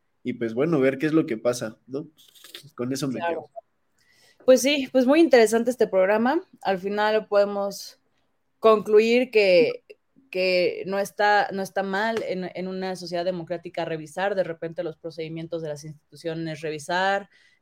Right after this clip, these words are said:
Speaker 2: eh, los presupuestos, la, las, las,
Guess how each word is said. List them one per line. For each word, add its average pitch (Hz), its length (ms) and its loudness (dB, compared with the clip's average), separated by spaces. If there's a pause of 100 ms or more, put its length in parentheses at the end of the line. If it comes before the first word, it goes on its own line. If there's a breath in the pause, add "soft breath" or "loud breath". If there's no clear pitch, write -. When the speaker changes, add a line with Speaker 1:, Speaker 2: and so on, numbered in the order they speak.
Speaker 2:
eh, 165 800 -2
los 170 180 -4
presupuestos, 175 1160 -2
la, 165 260 -4
las, 160 340 -6 (220)
las, 160 560 -8